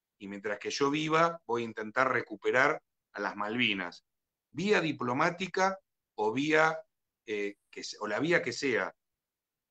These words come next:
No podemos hoy hacerle una amenaza ni a Bolivia, de verdad, porque iríamos en llamas, este, a, a combatir.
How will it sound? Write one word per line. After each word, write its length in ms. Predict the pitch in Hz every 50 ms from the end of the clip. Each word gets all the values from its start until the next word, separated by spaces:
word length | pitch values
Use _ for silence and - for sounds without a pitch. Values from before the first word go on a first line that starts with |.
| _ _ _
No 160 | - 135 135
podemos 460 | 135 147 151 151 151 156 147 139 -
hoy 140 | 147 147 147
hacerle 720 | 139 127 - - 135 139 143 143 143 143 139 143 143 - _ _ _ _ _
una 180 | - 127 131 131
amenaza 560 | 127 123 120 123 127 139 135 - - 147 143
ni 120 | 131 120
a 60 | 113 107
Bolivia, 720 | 104 107 113 139 156 147 127 110 107 104 98 92 90 - _ _ _ _ _ _ _ _ _ _ _ -
de 100 | 98 101
verdad, 460 | 101 95 107 123 143 147 123 104 - - - _ _
porque 220 | - 98 - - 104
iríamos 420 | 107 123 143 139 139 127 123 -
en 120 | 110 107 107
llamas, 520 | 101 - 147 156 143 113 107 98 - - _ _ _ _ _ _ _ _ _ _ _
este, 520 | - 104 98 95 92 - _ - 104 101 101
a, 380 | 101 101 98 95 92 90 87 - _ _ _ _ _ _
a 320 | 101 98 95 95 95 95 -
combatir. 600 | - 101 101 101 104 101 101 101 107 98 90 -